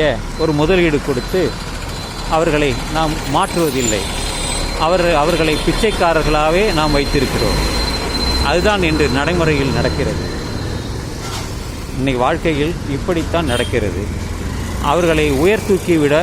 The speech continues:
யாரும் விரும்புவதில்லை. "பிச்சைக்காரனா, காசு கொடு, அவன் பிச்சைக்காரனாகவே இருக்கட்டும், அவனோட பேசி உனக்கு என்ன தேவை, எதனால் இப்படி உனக்கு ஆச்சு, ஏதாவது ஒரு கொஞ்சம் சிறு முதலீடு தருகிறேன்,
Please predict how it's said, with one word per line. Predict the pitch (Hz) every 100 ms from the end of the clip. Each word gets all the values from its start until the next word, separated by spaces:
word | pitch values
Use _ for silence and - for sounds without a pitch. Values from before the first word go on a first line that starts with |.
| -
யாரும் | 139 147 165 147
விரும்புவதில்லை. | 147 156 135 117 101 95 - - - - - - - -
"பிச்சைக்காரனா, | 135 - 170 151 139 131 147 120 110
காசு | 156 165 147
கொடு, | 123 110 90 - - - - - - -
அவன் | 151 151 135
பிச்சைக்காரனாகவே | - 185 - 147 135 127 123 139 123
இருக்கட்டும், | 110 120 - 92 85 - - - - - - -
அவனோட | 147 156 151 147 -
பேசி | 147 135 135 104 - - - - - - - -
உனக்கு | 143 135 123
என்ன | 139 180 147
தேவை, | 143 135 131 120
எதனால் | 135 175 160 127
இப்படி | 123 113
உனக்கு | 113 101 113
ஆச்சு, | 131 - 120 101 - - - - - -
ஏதாவது | 147 175 180
ஒரு | 165 156 135
கொஞ்சம் | 151 147 123 131 -
சிறு | 170 175 160 - - - -
முதலீடு | 147 180 180 147
தருகிறேன், | - 135 123 107 107